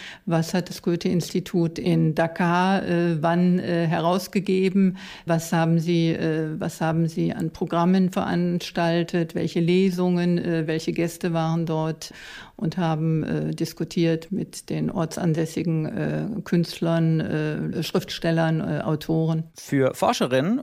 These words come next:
Speaker 2: und auch für prospektive Wikipedia-Autoren sind neben der umfassenden Literaturbestände der Bibliothek vor allem zwei weitere Aspekte interessant.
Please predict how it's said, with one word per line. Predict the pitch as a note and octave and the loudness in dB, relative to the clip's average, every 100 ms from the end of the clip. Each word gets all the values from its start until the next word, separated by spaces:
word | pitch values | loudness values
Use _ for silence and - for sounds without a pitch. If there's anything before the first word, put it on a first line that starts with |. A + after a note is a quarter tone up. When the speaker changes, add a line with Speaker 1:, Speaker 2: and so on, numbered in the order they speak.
| - | -2
Speaker 2:
und | E3+ D#3 D#3 - | 0 2 0 -6
auch | - C4+ - | -2 0 2
für | C4 A3 | 2 2
prospektive | - G3+ - F3+ - G#3 F3 C#3+ | 0 -4 -4 -6 -2 0 0 -2
Wikipedia-Autoren | D#3+ D3 - A3+ C#3 - - B2 D3 F#3+ - - - | -4 -4 0 0 2 0 -2 0 0 -2 -6 -10 -2
sind | D#3 | 2
neben | G3 A#3 | 4 4
der | F#3+ | 4
umfassenden | - B3+ - A#3 A3+ G3+ F#3+ | 4 2 4 2 2 0 0
Literaturbestände | E3+ E3 C#3+ C#3 A3 A3 - D#3+ C3+ | -2 -2 -2 0 0 -2 0 0 2
der | A#2+ | 0
Bibliothek | A#2 A#2 B2+ B2+ D#3+ - | 0 -2 -2 -2 -4 -2
vor | D#3+ | 0
allem | D#3+ G3 | 2 2
zwei | F#3 - C#3 D#3+ C#3+ | 0 0 2 2 2
weitere | A#2+ C3+ B2 | 0 0 -2
Aspekte | A2 - A#2+ - | -4 -6 -10 -8
interessant. | - - - - - | -10 -10 -12 -12 -14